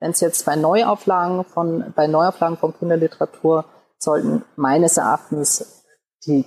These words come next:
diese Wörter oder Formulierungen eben umformuliert werden, was übrigens auch gang und gäbe bei Neuauflagen von, äh, Büchern ist.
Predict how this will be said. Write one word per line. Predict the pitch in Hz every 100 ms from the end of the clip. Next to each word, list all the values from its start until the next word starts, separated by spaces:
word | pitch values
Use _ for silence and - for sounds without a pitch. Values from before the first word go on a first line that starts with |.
| -
diese | 156 147 135
Wörter | 135 139 156
oder | 147
Formulierungen | 143 143 139 143 151 143 131 131
eben | 131 123 -
umformuliert | 131 135 135 123 117 120 117 - _ _ _ -
werden, | 123 -
was | 254 -
übrigens | - 269 -
auch | -
gang | - 131
und | 131
gäbe | 123 127 139
bei | 120 113
Neuauflagen | 113 113 113 - 117 113 - -
von, | 120 - -
äh, | 113 107 -
Büchern | 127 - 113
ist. | - 196 - -